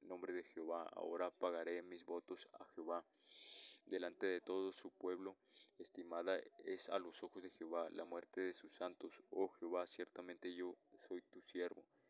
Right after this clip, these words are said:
siervo tuyo soy, hijo de tu sierva. Tú has roto mis prisiones. Te ofreceré sacrificio de alabanza e invocaré el nombre de Jehová. A Jehová pagaré ahora mis votos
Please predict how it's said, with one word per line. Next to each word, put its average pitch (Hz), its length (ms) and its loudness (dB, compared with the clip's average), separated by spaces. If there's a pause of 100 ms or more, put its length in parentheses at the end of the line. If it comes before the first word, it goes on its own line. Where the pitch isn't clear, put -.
(220)
siervo 92 300 2
tuyo 92 320 -2
soy, 90 300 0
hijo 92 220 2
de 87 120 0
tu - 160 -14
sierva. - 420 -2 (540)
Tú 90 180 2
has 92 80 -2
roto 92 260 -2
mis 95 200 -10
prisiones. 87 760 -8 (420)
Te 92 100 2
ofreceré 87 440 0
sacrificio 87 600 0
de 92 80 6
alabanza 87 500 2
e 85 100 2
invocaré 85 680 -2
el 82 140 -8
nombre 85 280 0
de 87 120 0
Jehová. 82 480 -2
A 82 100 -6
Jehová 82 320 0
pagaré 85 580 0
ahora 85 280 -2
mis 80 180 -14
votos 82 360 -4